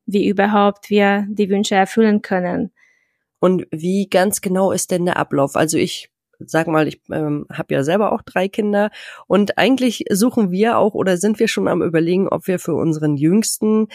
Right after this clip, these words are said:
Speaker 2: noch mal gucken, dass wir vielleicht Großeltern finden. Denn ich finde, es geht gar nicht um diese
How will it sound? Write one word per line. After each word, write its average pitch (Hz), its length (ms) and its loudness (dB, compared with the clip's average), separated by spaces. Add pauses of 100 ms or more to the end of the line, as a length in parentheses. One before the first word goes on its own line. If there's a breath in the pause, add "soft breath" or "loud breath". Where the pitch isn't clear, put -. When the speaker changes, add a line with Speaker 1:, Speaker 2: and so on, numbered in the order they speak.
(260 loud breath)
Speaker 2:
noch 165 220 0
mal 165 160 2
gucken, 190 640 -2
dass 165 340 -6
wir 160 80 -4
vielleicht 156 380 -4
Großeltern 160 680 -2
finden. 143 680 -4 (480 loud breath)
Denn 175 240 2
ich - 200 -4
finde, 190 720 0
es - 140 -6
geht 190 200 -2
gar 175 180 4
nicht 214 360 -2
um 170 320 -2
diese 160 640 -4